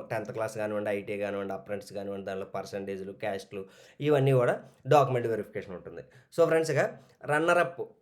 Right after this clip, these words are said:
అంటే, ఆ, preference for best runner up అంటే మనకి డీజీటీ నుంచి డైరెక్ట్ జనరల్ of ఎంప్లాయ్‌మెంట్ ట్రైనింగ్ నుంచి ప్రతి ఇయర్ కూడా మనకి బెస్ట్, అలాగే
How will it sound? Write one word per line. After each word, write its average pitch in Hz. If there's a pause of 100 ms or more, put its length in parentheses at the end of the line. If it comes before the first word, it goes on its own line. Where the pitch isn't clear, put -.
అంటే, 135 (600)
ఆ, - (800)
preference 160
for 156 (140)
best 131
runner 127
up 127
అంటే 120
మనకి 123 (380)
డీజీటీ 147
నుంచి 135
డైరెక్ట్ 131
జనరల్ 123
of 123
ఎంప్లాయ్‌మెంట్ 110
ట్రైనింగ్ 104
నుంచి 98
ప్రతి 120
ఇయర్ 151 (120)
కూడా 113 (440)
మనకి 123 (160)
బెస్ట్, 123 (460)
అలాగే 127